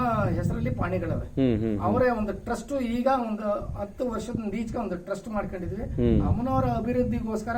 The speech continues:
Speaker 1: ನಾವು
Speaker 2: ಹ್ಮ್.
Speaker 1: ಸರ್ವಸ್ವವನ್ನ ತ್ಯಾಗ ಮಾಡ್ತೀವಿ.
Speaker 2: ಹ್ಮ್, ಹ್ಮ್, ಹ್ಮ್.
Speaker 1: ಯಾವುದೇ ತರದ ಲೋಪದೋಷ ಇಲ್ದಾನೆ
Speaker 2: ಹ್ಮ್.
Speaker 1: ಪ್ರತಿ ಅಣ್ಣ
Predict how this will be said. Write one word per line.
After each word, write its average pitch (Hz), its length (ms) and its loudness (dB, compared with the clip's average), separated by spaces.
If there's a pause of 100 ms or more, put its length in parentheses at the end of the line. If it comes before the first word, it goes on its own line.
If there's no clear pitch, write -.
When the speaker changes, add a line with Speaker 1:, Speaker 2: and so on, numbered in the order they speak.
Speaker 1:
ನಾವು 208 360 0
Speaker 2:
ಹ್ಮ್. - 560 0
Speaker 1:
ಸರ್ವಸ್ವವನ್ನ 226 560 0
ತ್ಯಾಗ 190 360 -2
ಮಾಡ್ತೀವಿ. 170 400 -2
Speaker 2:
ಹ್ಮ್, 127 380 2
ಹ್ಮ್, 110 100 2
ಹ್ಮ್. 98 100 2
Speaker 1:
ಯಾವುದೇ 196 360 2
ತರದ 208 380 -2
ಲೋಪದೋಷ 208 520 0
ಇಲ್ದಾನೆ 180 340 -2
Speaker 2:
ಹ್ಮ್. 104 520 -2
Speaker 1:
ಪ್ರತಿ 175 240 -6
ಅಣ್ಣ 240 240 4